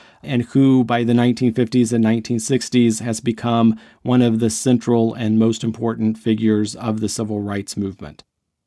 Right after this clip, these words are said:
There are lots of other possibilities for that exercise, but really the point is, in all of those measures, finding ways to include Black voices in how you talk about Jim Crow as this racial system.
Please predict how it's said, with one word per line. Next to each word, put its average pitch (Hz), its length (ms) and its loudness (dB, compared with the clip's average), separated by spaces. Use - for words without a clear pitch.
There 139 200 0
are 139 40 6
lots 147 400 0
of 139 120 4
other 120 280 0
possibilities 107 840 -2
for 110 160 -4
that 104 160 -2
exercise, 98 680 -8
but 110 160 -6
really 131 240 4
the 120 140 2
point 120 380 2
is, 110 340 2
in 127 260 -2
all 143 320 4
of 127 120 0
those 120 240 0
measures, 110 600 2
finding 123 520 4
ways 110 480 2
to 107 520 0
include 120 560 0
Black 107 260 -2
voices 104 580 -2
in 107 200 -8
how 104 180 -4
you 101 180 -4
talk 98 300 -8
about 95 560 -8
Jim 107 300 -2
Crow 101 320 -6
as 95 140 -8
this - 340 -12
racial 95 340 -8
system. 90 540 -14